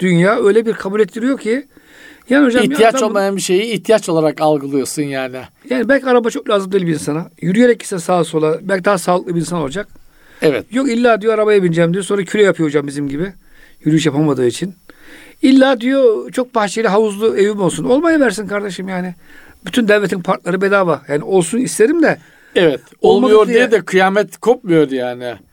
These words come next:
Speaker 1: Genelde hocam biz hep böyle olmayanlara odaklanıp olanın da hocam keyfini çıkaramıyoruz sanki. Yani temiz suyumuz var. Hocam bir şey de anlatayım. Bu da yaşanmış bir hayat hikayesi. Hocam eşim Kur'an kursu hocası.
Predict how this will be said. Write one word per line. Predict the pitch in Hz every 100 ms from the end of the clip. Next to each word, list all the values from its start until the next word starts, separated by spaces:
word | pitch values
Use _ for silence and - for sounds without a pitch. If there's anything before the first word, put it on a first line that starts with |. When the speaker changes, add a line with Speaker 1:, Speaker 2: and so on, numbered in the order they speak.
| _
Speaker 1:
Genelde | 202 269 330
hocam | 277 285 247
biz | 226 247
hep | 240 233
böyle | 226 240 - _ -
olmayanlara | 208 220 220 208 196
odaklanıp | 196 202 214 262 196 233 - - _ _ _ - - - _
olanın | 190 196 247 262
da |
hocam | 202 170
keyfini | - 156 139 139
çıkaramıyoruz | - 139 127 127 117
sanki. | 127 110 135
Yani | 165 147
temiz | 202 214 180 - - -
suyumuz | - 202 202 226 220
var. | 190 - _ _ _ _ _ _ _ _ _
Hocam | - 240 240
bir | 202
şey | 240
de | 226
anlatayım. | 175 160 175
Bu | 175
da |
yaşanmış | 175 190 196 170
bir | 143
hayat | 151 -
hikayesi. | - 135 139 - 247 _ _ _ _ _ _ _ -
Hocam | 185 208 175
eşim | - - 196
Kur'an | 135 190
kursu | 165 151 143
hocası. | 151 -